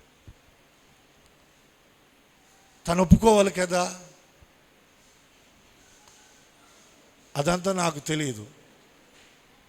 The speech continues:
అన్నాడంట దేవుడు. ఇప్పుడు ఎవరిని ఒప్పించాలా? ఎవరిని ఒప్పించాలి చెప్పండి? భార్యను ఒప్పించాలి. పాల్ యాంగ్చో గారి సాక్ష్యం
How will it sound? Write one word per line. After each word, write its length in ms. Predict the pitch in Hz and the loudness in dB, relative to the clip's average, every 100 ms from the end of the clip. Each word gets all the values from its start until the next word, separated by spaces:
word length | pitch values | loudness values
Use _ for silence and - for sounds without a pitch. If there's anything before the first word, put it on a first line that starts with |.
| - - _ - - - - - - - - - 143 | -20 -20 _ -20 -20 -20 -20 -20 -20 -20 -20 -20 -12
అన్నాడంట 400 | 143 127 113 107 | -8 -8 -10 -16
దేవుడు. 320 | 104 90 85 - - - - - - - - - - - - - - - - | -20 -20 -20 -20 -20 -20 -20 -20 -20 -20 -20 -20 -20 -20 -20 -20 -20 -20 -20
ఇప్పుడు 200 | 135 156 | -12 -2
ఎవరిని 260 | 160 190 196 | 0 2 0
ఒప్పించాలా? 800 | - 208 - 196 190 196 196 196 - - - - - - - - - - - - - - - - - | -4 0 2 2 2 -2 -4 -10 -20 -20 -20 -20 -20 -20 -20 -20 -20 -20 -20 -20 -20 -20 -20 -20 -8
ఎవరిని 220 | 143 180 190 | -4 -2 -2
ఒప్పించాలి 400 | 190 175 185 165 | -4 -4 -4 -4
చెప్పండి? 480 | 165 175 175 175 233 - - - - - - - - 120 127 | -6 -8 -10 -10 -12 -20 -20 -20 -20 -20 -20 -20 -20 -4 -2
భార్యను 400 | 139 165 165 143 | 0 -4 -6 -12
ఒప్పించాలి. 500 | - 127 - 104 98 - - - - - - _ _ _ _ - - - - _ - - _ | -18 -16 -16 -16 -20 -20 -20 -20 -20 -20 -20 _ _ _ _ -20 -20 -20 -20 _ -20 -20 _
పాల్ 220 | 151 180 180 | 2 4 4
యాంగ్చో 420 | 214 233 208 196 | 2 2 2 2
గారి 260 | 190 165 | 0 -2
సాక్ష్యం 560 | 151 170 185 - 185 | -2 -2 0 0 -2